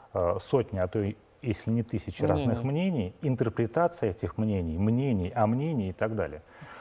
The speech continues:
Speaker 1: Вот у меня на округе, в Канавинском районе, <clears throat> на улице Мануфактурной, <clears throat> а, было проблемное место. Там собирались строить гостиницу. Потом
Speaker 2: Помню.
Speaker 1: тяжело очень, мучительно, не без моего участия,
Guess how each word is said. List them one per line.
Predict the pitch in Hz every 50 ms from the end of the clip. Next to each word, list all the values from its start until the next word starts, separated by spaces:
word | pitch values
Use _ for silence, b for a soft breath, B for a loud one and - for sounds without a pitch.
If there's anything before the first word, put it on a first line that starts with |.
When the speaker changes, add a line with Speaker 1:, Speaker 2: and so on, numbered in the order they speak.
| B B -
Speaker 1:
Вот | 160 165 - 151
у |
меня | 139 135 143 143 135 117
на | 107 107 107 120
округе, | 160 165 - - 131 117 104
в | -
Канавинском | - 104 107 98 90 - - 95 95
районе, | 101 110 135 160 165 147 123 95 92 - - -
<clears throat> | 95 107
на | 110 107
улице | 110 101 95 - -
Мануфактурной, | 95 95 95 - - 117 - - - 165 156 127 110 - -
<clears throat> | - - 90 82 76 - - - - - - - - - - - - - - - - _ _ - - - - - - -
а, | 107 101 95 95 95 92 92 90 95 117 117
было | 113 127 135 117
проблемное | - 107 107 110 113 104 104 95 90
место. | 85 85 - - - -
Там | - 151 139
собирались | - - 107 98 90 87 82 -
строить | - - 95 92 95
гостиницу. | 98 120 123 - - 208 190 156 127 - - - 101 B B B B B B B B B B B
Потом | - 127 127 - 196 185 165 127 226
Speaker 2:
Помню. | - - - 175 170 170 160 156 151 147
Speaker 1:
тяжело | - 160 143 135 180 180 151 147 139 123 110 107
очень, | 104 95 - - 90 87
мучительно, | 101 123 135 120 - - 139 110 - - 95 85 80 76 82 - - - _ B B B B B B
не | - 127
без | 131 143 120
моего | 127 147 151 156 156 156
участия, | 156 147 - - 101 87 78 - - - - 87 85 85